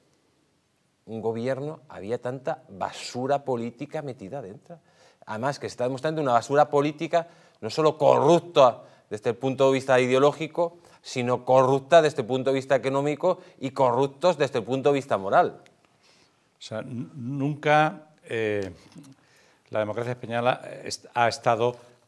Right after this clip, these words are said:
Speaker 2: tan en riesgo. Está en riesgo porque los cimientos de la convivencia, de los resortes, de los contrapoderes, están seriamente dañados merced a la corrupción moral y a la corrupción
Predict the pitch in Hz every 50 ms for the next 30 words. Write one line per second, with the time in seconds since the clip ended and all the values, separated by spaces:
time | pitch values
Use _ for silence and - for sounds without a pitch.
0 | _ _ _ 135 135 131 127 120 110 104 95 95 95 95 87 76 - 62 60 -
1 | _ _ _ _ _ _ _ _ _ - - _ _ _ - _ _ _ - 104
2 | - - 127 127 135 143 143 - 139 127 - 120 110 110 101 - - - - 110
3 | 107 107 113 123 139 143 143 139 - 165 151 143 - - - - - - _ _
4 | _ _ _ _ _ _ _ _ _ - 107 131 131 123 123 123 - - 117 110
5 | 113 110 104 123 131 131 127 - - 110 101 95 87 80 - - - _ - -
6 | _ _ - - - - 117 110 110 104 - - 101 - - - 123 131 135 131
7 | - - 107 98 95 107 104 - - - 117 104 - 113 110 107 - 107 107 104
8 | 127 135 143 147 131 - 110 - - 131 135 139 156 - - _ - - - -
9 | - 147 151 156 143 147 143 135 123 113 117 127 135 123 127 - 143 127 123 113
10 | 110 113 127 139 143 131 131 156 170 - _ _ _ _ - - _ _ _ _
11 | - 104 107 107 101 92 - - 127 139 156 156 - - 110 110 107 101 - 104
12 | 101 - 98 90 - - - 127 143 135 127 104 - - _ _ _ _ _ _
13 | _ _ - 87 87 95 98 104 123 139 147 156 170 202 214 208 _ _ - 95
14 | 90 90 90 - 98 90 92 92 - - 123 127 127 120 107